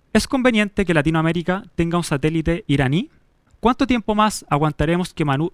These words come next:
que Maduro incentive la exportación de drogas a la región, que vacíe sus cárceles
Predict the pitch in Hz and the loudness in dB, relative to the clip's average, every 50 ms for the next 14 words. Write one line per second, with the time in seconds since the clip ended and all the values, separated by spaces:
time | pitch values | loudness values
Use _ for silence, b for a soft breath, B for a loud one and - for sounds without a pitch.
0 | _ - - 156 143 135 135 147 170 170 175 147 127 - 143 123 117 _ - 190 | _ -6 -4 0 0 2 2 2 2 2 2 0 0 -2 -4 -4 -4 _ -4 -2
1 | 196 185 156 135 120 - - - - 123 - - 120 - - 165 160 156 139 127 | 0 0 0 0 -4 -6 -8 -6 -6 -6 -6 -6 -6 -4 -4 -4 -2 0 0 0
2 | 143 160 180 196 196 196 185 - - 180 180 170 165 156 - - 175 196 214 b | 2 2 0 0 0 -2 -4 -4 -4 -4 -4 -4 -6 -6 -4 -4 -4 -4 -6 b
3 | b b b b b b - 139 131 123 - - 175 165 - 156 - - - 220 | b b b b b b -2 0 0 0 0 0 -2 -2 -2 -6 -8 -4 0 0
4 | 233 - - - 120 104 98 - - | 0 0 0 -8 -8 -8 -8 -12 -16